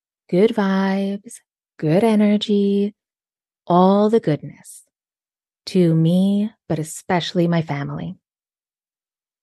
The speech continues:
Without going into details, my family is experiencing some pretty serious health issues,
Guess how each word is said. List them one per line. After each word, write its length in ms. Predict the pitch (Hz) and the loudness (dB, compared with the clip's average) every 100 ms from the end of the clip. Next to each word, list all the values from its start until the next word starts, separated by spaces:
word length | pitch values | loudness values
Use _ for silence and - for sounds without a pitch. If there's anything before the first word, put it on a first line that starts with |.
| _ _ _ _ _ | _ _ _ _ _
Without 360 | - 151 160 165 | -4 0 2 2
going 240 | 196 202 | 2 2
into 400 | 214 220 214 240 | 4 2 2 -2
details, 1040 | 220 - 165 160 - 139 131 139 160 226 - - - _ _ _ _ _ _ - | 0 0 0 0 -2 -2 -2 -2 0 -2 -4 -18 -20 _ _ _ _ _ _ -2
my 140 | 156 | 0
family 420 | 143 147 147 147 - | 0 0 2 0 0
is 200 | 196 185 | 0 0
experiencing 840 | - - - 170 165 180 180 185 180 | -2 -4 -2 0 0 -2 -4 -4 -4
some 220 | 196 190 | -4 -8
pretty 440 | - 262 269 269 | -2 0 2 0
serious 720 | 254 - 175 175 180 180 185 | -2 0 2 4 2 0 -2
health 320 | - - 151 | -4 -6 -4
issues, 640 | 170 151 - - 196 - | -6 -6 -8 -8 -8 -12